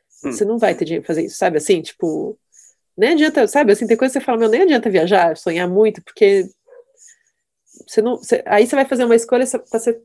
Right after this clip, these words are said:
Speaker 2: poder filmar isso, você vai ter que abrir mão, sei lá, de tempo de filmagem, ou de quatro cenas, vale a pena?" Não vale.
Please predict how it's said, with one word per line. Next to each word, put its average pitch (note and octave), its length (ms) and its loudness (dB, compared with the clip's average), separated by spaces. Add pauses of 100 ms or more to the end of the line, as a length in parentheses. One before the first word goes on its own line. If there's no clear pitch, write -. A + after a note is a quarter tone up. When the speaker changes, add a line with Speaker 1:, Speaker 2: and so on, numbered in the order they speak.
Speaker 2:
poder A#3+ 180 4
filmar A#3 340 0
isso, C#4 220 0
você D4 80 -6
vai C4 80 0
ter C4+ 80 -6
que - 120 -6
abrir C4 200 -2
mão, B3 320 2
sei D#4+ 160 -6
lá, C4 120 2
de F3 120 -8
tempo B3 240 -2
de A3+ 100 -4
filmagem, G#3+ 760 0
ou F#3+ 80 2
de G3+ 200 6
quatro A#3 320 -2
cenas, E3 440 -2
vale G#3 180 4
a - 60 0
pena?" F3+ 320 4
Não D4 160 -8
vale. E3 420 -2